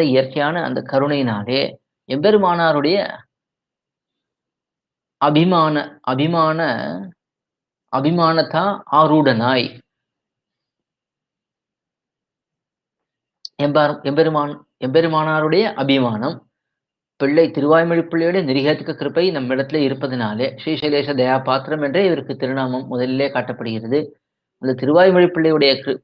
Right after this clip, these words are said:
நிர்ஹேதுக கிருபை இருந்தது என்றால், அதனாலே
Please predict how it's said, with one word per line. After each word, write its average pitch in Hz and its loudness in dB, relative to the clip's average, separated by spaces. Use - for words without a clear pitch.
நிர்ஹேதுக 135 0
கிருபை 123 0
இருந்தது 143 2
என்றால், 117 0
அதனாலே 131 2